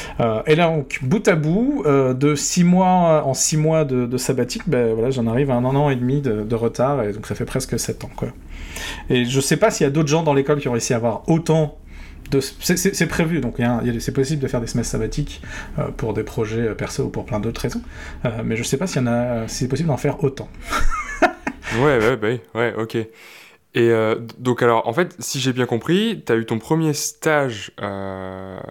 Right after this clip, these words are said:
Speaker 2: de un an au Minnesota, et ensuite c'est grâce à ce stage-là que t'as été trouver ton deuxième stage. Enfin, je veux dire, sans cette expérience-là, sans ce premier, euh, pas sur le sol américain, ça aurait été très difficile pour toi de, de bosser à San Francisco.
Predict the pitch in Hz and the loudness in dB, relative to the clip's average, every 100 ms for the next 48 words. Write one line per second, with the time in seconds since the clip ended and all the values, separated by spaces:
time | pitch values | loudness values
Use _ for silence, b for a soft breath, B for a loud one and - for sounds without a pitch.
0 | - - 104 101 110 113 127 139 139 135 | -14 -14 -14 -4 -2 0 0 2 0 0
1 | 113 110 107 - 107 170 196 123 113 - | -2 -2 -4 -4 0 2 2 2 0 -2
2 | 170 - 117 113 117 120 175 170 127 117 | -6 -2 -2 0 -2 2 2 0 -4 -6
3 | 117 - 113 110 160 196 B B B - | -8 -2 0 0 -2 -2 B B B -2
4 | 127 123 120 - - 131 - 127 120 127 | 0 2 2 -2 -2 0 0 -2 -2 0
5 | 135 - 135 110 117 107 110 170 - 117 | 0 0 0 0 -2 -2 -2 -2 -4 -8
6 | - - 156 143 - - 123 113 123 117 | -6 0 0 0 -6 -6 -4 -2 -2 0
7 | - 113 110 - 175 165 120 110 - 135 | 2 2 0 0 -2 -2 -4 -6 -2 -2
8 | 127 127 117 101 - 127 123 107 104 120 | 0 0 0 -2 -2 -2 -2 -6 -4 -2
9 | 107 98 95 147 175 B B B _ - | -2 -2 0 0 0 B B B _ -14
10 | - - 95 - - 113 101 101 135 123 | -6 -4 -4 -4 -2 -2 -4 -8 -8 -8
11 | 98 131 127 104 95 90 87 87 87 - | -6 -2 -2 -4 -6 -8 -10 -12 -14 -12
12 | 95 95 98 107 113 98 - 92 107 - | -6 -4 -4 -2 -4 -4 -8 -12 -6 -2
13 | 143 | -2